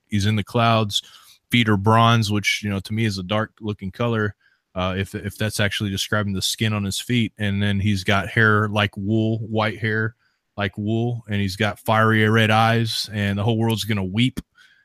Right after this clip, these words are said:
at the sight of him. You know, those that pierced him are gonna weep. I mean, so we're gonna see something different than what, uh, this little metrosexual, uh,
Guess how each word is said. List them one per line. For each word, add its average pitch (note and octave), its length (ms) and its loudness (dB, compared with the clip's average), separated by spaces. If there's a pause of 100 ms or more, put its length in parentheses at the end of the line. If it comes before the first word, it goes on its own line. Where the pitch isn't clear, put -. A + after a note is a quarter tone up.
(140)
at G2 140 -4
the - 80 -10
sight A#2+ 320 -2
of A2 80 -2
him. B2 360 2
You A2+ 120 0
know, G#2+ 100 2
those G#2+ 240 2
that G#2+ 140 -8
pierced A2+ 260 0
him A2 100 -2
are G#2+ 60 -2
gonna G#2+ 160 0
weep. A#2 240 2
I A2 80 0
mean, G#2+ 160 -2
so G#2+ 300 -2
we're B2 180 2
gonna D#3 160 4
see C#3+ 220 4
something C3 420 2
different B2 420 0
than A2 200 0
what, A2 260 2 (480)
uh, G2+ 180 4
this G#2+ 280 0
little G#2+ 360 0 (1400)
metrosexual, A2 1080 0 (380)
uh, F#2 340 -4